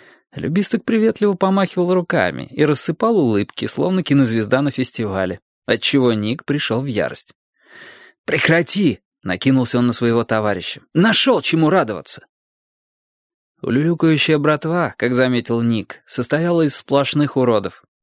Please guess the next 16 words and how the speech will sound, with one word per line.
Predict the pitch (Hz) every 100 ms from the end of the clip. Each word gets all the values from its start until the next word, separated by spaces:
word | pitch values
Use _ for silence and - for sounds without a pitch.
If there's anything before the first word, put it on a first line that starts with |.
| _ - - - - _
У | -
всех | - 233 151
были | 123 113
кривые | 120 117 117 110
зубы | 113 170 156 117
и |
безобразные | 104 107 107 117 123 131 123
физиономии, | 131 143 156 170 123 58 - _ _
перекрученные | 85 80 - 101 - 117 110 110
уши, | 147 156 - 156 - -
свернутые | - 143 180 143 - 120
на | 120 151
сторону | - 107 101 101
или | 117
приплюснутые | 113 117 120 143 - 104 101
носы | 98 90 - - 143 139